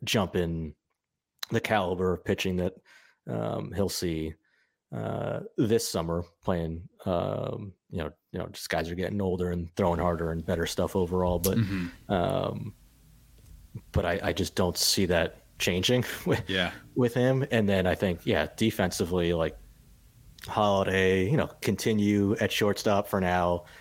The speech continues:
Speaker 2: Mm.
Speaker 1: Um, I, I would expect long-term it probably ends up at
Speaker 2: Yeah.
Speaker 1: third base, or maybe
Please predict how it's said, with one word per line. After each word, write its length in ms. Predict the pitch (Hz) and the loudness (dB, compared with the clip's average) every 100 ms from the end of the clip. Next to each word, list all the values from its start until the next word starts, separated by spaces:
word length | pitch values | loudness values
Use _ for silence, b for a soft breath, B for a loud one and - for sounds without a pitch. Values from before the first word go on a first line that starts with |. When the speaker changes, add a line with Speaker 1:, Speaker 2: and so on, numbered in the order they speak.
| B | B
Speaker 2:
Mm. 260 | 113 98 | -2 -2
Speaker 1:
Um, 600 | 92 87 87 85 85 85 - - - - - - - - - - - - - - - - | -4 -4 -2 -2 -4 -6 -8 -18 -20 -20 -20 -20 -20 -20 -20 -20 -20 -20 -20 -20 -10 -6
I, 100 | - - | -6 0
I 120 | 92 | 2
would 120 | 92 | 2
expect 520 | 87 - - 107 104 | 0 -4 0 2 2
long-term 640 | 110 104 98 - 101 98 98 | 2 2 2 2 4 4 2
it 180 | 95 - | 0 -2
probably 500 | 98 90 95 98 95 | 0 2 2 2 0
ends 200 | 95 95 | 0 0
up 180 | 95 | 0
at 200 | 98 98 - B B B | 2 0 -2 B B B
Speaker 2:
Yeah. 220 | 82 82 - - | -6 -6 -8 -6
Speaker 1:
third 320 | - 104 90 | 0 2 2
base, 400 | 101 98 95 - | 2 2 0 -2
or 220 | 110 95 85 | -2 0 0
maybe 680 | 85 92 92 92 92 92 | -2 -2 0 0 0 -2